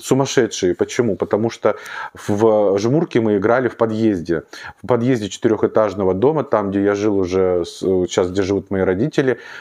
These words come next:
там жили мои подруги. В общем, все наши друзья, которые собирались в нашем доме, жили, и в окрестностях,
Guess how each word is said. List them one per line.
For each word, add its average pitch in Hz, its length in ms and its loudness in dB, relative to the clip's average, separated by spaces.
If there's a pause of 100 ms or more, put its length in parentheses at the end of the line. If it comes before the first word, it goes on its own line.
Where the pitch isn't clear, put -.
(140)
там 107 200 0
жили 98 260 0
мои 92 180 0
подруги. 120 540 0
В 110 60 4
общем, 107 200 -2
все 127 180 0
наши 110 260 -2
друзья, 110 320 2
которые 104 300 2
собирались 110 540 0
в - 40 -8
нашем 104 300 -2
доме, 101 200 0
жили, 113 480 0
и 98 220 2
в 92 180 0
окрестностях, 104 600 -2